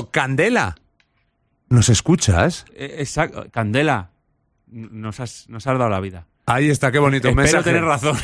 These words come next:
Speaker 1: <laughs> Espero tener razón. Te iba a contar la historia.
Speaker 2: Sí.
Speaker 1: Yo cuando empecé a salir con Ana como
Speaker 2: Eh.
Speaker 1: novio, la noche en la que nos dimos el primer beso,
Speaker 2: Te meabas.
Speaker 1: precisamente ese primer beso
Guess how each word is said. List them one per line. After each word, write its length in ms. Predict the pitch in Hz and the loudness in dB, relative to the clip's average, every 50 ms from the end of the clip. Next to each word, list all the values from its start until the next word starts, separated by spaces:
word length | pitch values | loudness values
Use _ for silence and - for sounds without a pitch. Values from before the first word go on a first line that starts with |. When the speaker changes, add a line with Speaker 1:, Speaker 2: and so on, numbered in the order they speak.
| - 170 190 214 | -8 -12 -6 -4
Speaker 1:
<laughs> 260 | 143 - 156 - - | -4 -4 -4 -4 -2
Espero 340 | 151 160 - 170 170 180 170 | -2 0 2 2 0 0 0
tener 240 | 170 156 117 175 | 0 -2 -2 -2
razón. 360 | 165 160 151 131 120 143 139 120 165 196 - - - 165 | -2 -2 -2 0 0 0 0 -2 -4 -10 -12 -14 -18 -4
Te 80 | - 180 | 0 0
iba 120 | 190 240 | 2 2
a 20 | 233 | 2
contar 220 | 214 190 180 180 | 2 2 2 2
la 80 | 180 165 | 2 0
historia. 440 | 139 - - 147 139 131 120 117 117 | 0 0 0 2 2 4 2 4 4
Speaker 2:
Sí. 240 | 147 151 139 110 101 - - | 4 2 2 0 -2 -8 -4
Speaker 1:
Yo 140 | 135 165 185 | -2 0 2
cuando 260 | 214 220 208 202 196 | 2 2 2 0 -2
empecé 360 | 180 160 151 139 - 165 190 | -2 -4 -8 -6 -4 -2 -2
a 60 | 202 | -2
salir 340 | 190 - 175 151 165 180 156 | 0 0 0 2 2 0 0
con 160 | - 156 139 | 0 0 0
Ana 280 | 143 151 147 139 139 151 | 2 0 0 0 -2 -4
como 200 | - 127 117 151 | -4 -4 -2 0
Speaker 2:
Eh. 40 | 151 | 0
Speaker 1:
novio, 240 | 151 156 139 143 151 | 2 2 2 0 0
la 160 | 151 135 123 | 0 0 2
noche 320 | 127 160 202 196 - - | 2 0 0 0 0 -2
en 60 | 156 143 | 0 0
la 100 | 131 117 | 0 -2
que 80 | 120 | -2
nos 140 | 120 117 117 | -6 -6 -8
dimos 220 | 123 147 165 151 | -8 -10 -10 -8
el 100 | 170 165 | -8 -8
primer 260 | 139 143 143 135 131 123 | -6 -8 -8 -8 -6 -4
beso, 360 | 147 156 147 - 147 156 - - | -4 -4 -4 -4 -6 -8 -2 0
Speaker 2:
Te 100 | 127 117 | 2 4
meabas. 320 | 120 120 120 113 107 92 | 4 4 4 2 2 2
Speaker 1:
precisamente 840 | 87 156 165 113 190 202 - 226 214 220 226 220 226 226 - - 190 | 2 2 2 2 0 0 2 2 2 2 0 2 0 0 0 0 -2
ese 200 | 185 - 226 220 | 0 0 0 -2
primer 380 | 165 175 175 170 185 190 202 | 0 -2 -2 -2 0 -2 -2
beso 440 | 185 190 202 202 - - 208 233 262 | 0 0 -2 -2 -2 -6 -8 -8 -10